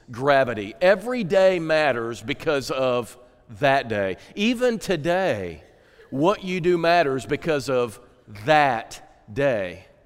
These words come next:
Now, Matthew twenty-four can be confusing. There's t-, two or three questions that are answered here in this particular passage. If we look at verse four,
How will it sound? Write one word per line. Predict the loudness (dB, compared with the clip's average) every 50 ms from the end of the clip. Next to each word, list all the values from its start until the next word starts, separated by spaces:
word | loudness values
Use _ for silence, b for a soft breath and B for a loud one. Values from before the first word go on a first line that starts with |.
| _ _ _ _ _ _ _ _ _ _ _ _
Now, | -4 2
Matthew | 2 2 2 2
twenty-four | -4 -4 -4 -4 -4 -2 -4 -4
can | -4 -4 -4
be | -6 -6
confusing. | -6 -6 -8 -6 -4 -4 -4 -4 -4 -8 -10 -10 -12 -16 _ _ _ _ _ _ _ _ _ _ _ _ _ _ _ _ _ _ _ _ _ _ _ _ _ _ _
There's | -6 -6 -6 -6 -6
t-, | -6
two | -8 -6 -2 2 4 4
or | 4
three | 4 0 -2 -2
questions | -2 -2 0 0 0 -2 -4 -6 -6 -6 -6 -6
that | -4 -2
are | -2 -2 -4
answered | -4 -6 -6 -6 -8 -8 -10 -8
here | -6 -4 -4 -4 -4 -6 -8 -10
in | -10 -6 -6
this | -6 -6 -8
particular | -12 -10 -8 -8 -6 -6 -4 -4 -4
passage. | -4 -2 -4 -4 -4 -6 -8 -10 -8
If | -10 -10 -8
we | -6 -4
look | -4 -4 -4
at | -4 -4
verse | -4 -4 -4 -6
four, | -8 -8 -6 -4 -2 0 0 0 0 -4